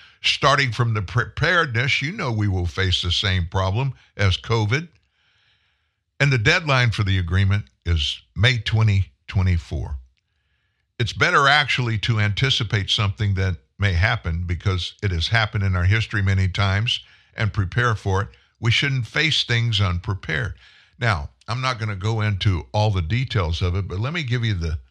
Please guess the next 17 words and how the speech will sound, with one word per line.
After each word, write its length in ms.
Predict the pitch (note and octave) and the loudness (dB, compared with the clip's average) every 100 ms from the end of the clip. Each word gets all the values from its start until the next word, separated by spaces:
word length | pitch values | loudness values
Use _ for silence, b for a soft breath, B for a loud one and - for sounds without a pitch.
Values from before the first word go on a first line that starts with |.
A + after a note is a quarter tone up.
| _ | _
the 220 | - F#2+ | -2 0
ugly 300 | G#2+ F#2+ D2 | 0 -2 -6
parts. 580 | C2 D2 C2+ - - - - b b b b b b b _ | -6 -6 -8 -8 -12 -12 -14 b b b b b b b _
If 260 | A2+ G2+ - | -4 -4 -2
that, 260 | D#3 F3+ - _ _ _ _ _ _ _ _ _ _ _ _ _ _ _ _ _ _ _ _ _ _ _ _ - | -2 -2 -6 _ _ _ _ _ _ _ _ _ _ _ _ _ _ _ _ _ _ _ _ _ _ _ _ -8
if 180 | G2 - | -6 -4
that 360 | D3 D#3 - _ _ - | -4 -6 -8 _ _ -8
agreement 540 | A2+ F#2 B2 A#2 D2+ - - | -4 0 0 0 -2 -6 -8
goes 400 | F#2+ G#2 G2+ F#2+ - | -2 0 2 -2 -2
into 400 | B2 C3+ B2 B2+ | 0 0 0 -2
place, 600 | A#2+ - F#2+ C2 - - - | -2 -2 0 0 -2 -4 0
it 300 | B2 G#2+ F#2 | 0 0 -2
gives 680 | F#2+ C3 D#2+ B1+ C2+ - - | 2 4 4 2 -2 -2 -4
the 140 | F#2 E2 | 0 0
W 560 | D2+ A#2 D3+ D#3 D#3 | 2 2 2 0 2
H 260 | D#3 C3+ - | 2 2 2
O, 280 | A#2+ D#2 | 2 0